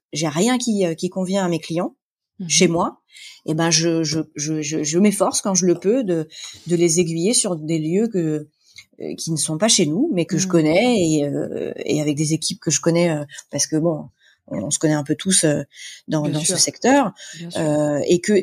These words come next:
Speaker 1: en fait, il y a, il, c'est, il est très rare qu'un client reparte, euh, de chez nous, euh, au premier coup de fil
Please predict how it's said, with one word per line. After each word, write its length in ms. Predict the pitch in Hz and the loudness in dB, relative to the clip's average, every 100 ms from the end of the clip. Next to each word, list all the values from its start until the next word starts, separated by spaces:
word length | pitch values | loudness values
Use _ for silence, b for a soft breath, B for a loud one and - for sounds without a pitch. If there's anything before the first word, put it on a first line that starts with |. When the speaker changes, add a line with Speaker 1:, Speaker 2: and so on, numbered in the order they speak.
| B B _ | B B _
Speaker 1:
en 120 | 175 | 0
fait, 200 | 240 262 - | 2 2 2
il 60 | |
y 40 | 185 | 2
a, 40 | - | 4
il, 360 | 170 - - - - | 2 2 -6 -14 -8
c'est, 180 | - - | -8 -4
il 120 | 175 | 2
est 120 | 170 | 2
très 180 | - 277 | 4 2
rare 300 | 262 302 349 | 4 2 0
qu'un 260 | - 185 254 | -2 0 0
client 420 | - 240 254 226 170 | 0 0 2 0 -2
reparte, 560 | 185 226 233 214 - - | -2 -2 -2 -4 -8 -10
euh, 280 | - 170 160 | -6 -2 -4
de 160 | 156 185 | -2 -2
chez 220 | - 208 | 0 0
nous, 240 | 214 220 190 - - | 2 2 -2 -12 -12
euh, 100 | - | -8
au 120 | 165 | -6
premier 300 | 165 208 208 | -6 -2 -2
coup 100 | 196 | -4
de 60 | 180 | -6
fil 240 | - 277 | 0 2